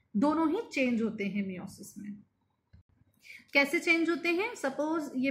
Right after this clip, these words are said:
पेरेंट सेल है, उसके पास टू एन क्रोमोसोम है और टू से डीएनए कंटेंट है। जो डॉटर, फोर डॉटर सेल बनेगा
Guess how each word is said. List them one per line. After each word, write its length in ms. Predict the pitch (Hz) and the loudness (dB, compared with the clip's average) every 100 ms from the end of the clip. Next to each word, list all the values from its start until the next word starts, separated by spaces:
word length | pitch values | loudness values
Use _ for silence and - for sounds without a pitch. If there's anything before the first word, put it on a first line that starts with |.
| 269 269 | -2 2
पेरेंट 380 | 254 262 302 311 | 2 4 0 -2
सेल 240 | 320 320 | -4 -2
है, 100 | 370 - - _ _ _ _ _ _ _ _ _ _ _ _ _ _ - - - - - - - _ _ _ _ _ _ _ _ _ - - _ - | -4 -8 -20 _ _ _ _ _ _ _ _ _ _ _ _ _ _ -20 -20 -20 -20 -20 -20 -20 _ _ _ _ _ _ _ _ _ -20 -20 _ -8
उसके 220 | - 302 | -4 -2
पास 320 | 311 320 - 302 | 0 -2 -2 -2
टू 180 | 294 | 0
एन 140 | 311 320 | 2 0
क्रोमोसोम 540 | 254 262 262 254 311 320 | 2 2 2 2 0 0
है 120 | 415 - - - - _ - _ - | -2 -6 -20 -20 -20 _ -20 _ -4
और 100 | 262 262 | -4 0
टू 140 | 277 277 | 2 2
से 140 | 359 | 2
डीएनए 400 | 254 240 233 220 | 2 4 2 0
कंटेंट 520 | 220 214 202 202 202 214 | 0 0 0 2 0 -2
है। 120 | - - - _ _ _ 226 | -8 -12 -18 _ _ _ 0
जो 140 | 262 202 | 2 4
डॉटर, 400 | 240 233 285 311 - - - _ _ _ _ _ - - - | 4 4 0 -2 -6 -16 -20 _ _ _ _ _ -20 -20 -4
फोर 180 | 302 311 | 0 2
डॉटर 280 | 415 330 330 | 0 0 0
सेल 220 | 339 320 | 0 0
बनेगा 340 | 311 320 320 | 0 -2 -2